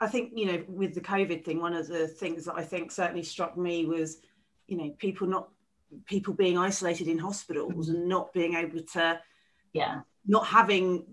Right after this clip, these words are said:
Speaker 1: that kind of, yeah, being, it being very lonely, it being,
Speaker 2: Mm.
Speaker 1: and I, I, you know, that's almost something that you, you almost, as a,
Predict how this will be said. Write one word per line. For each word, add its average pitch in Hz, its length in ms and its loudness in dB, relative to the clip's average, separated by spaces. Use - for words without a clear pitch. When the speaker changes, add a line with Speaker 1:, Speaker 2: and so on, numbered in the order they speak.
Speaker 1:
that 196 240 0
kind 196 340 0
of, 180 280 0
yeah, 214 280 2
being, 180 320 0
it 190 120 -2
being 196 180 4
very 190 220 4
lonely, 180 500 2
it - 120 -8
being, 170 240 2
Speaker 2:
Mm. 170 180 -2
Speaker 1:
and 208 120 4
I, - 40 6
I, 208 340 2
you 220 120 6
know, 160 160 4
that's 190 280 2
almost 185 260 2
something 170 240 2
that - 160 -12
you, 190 200 -4
you 208 120 10
almost, 190 420 8
as 180 160 8
a, 165 260 10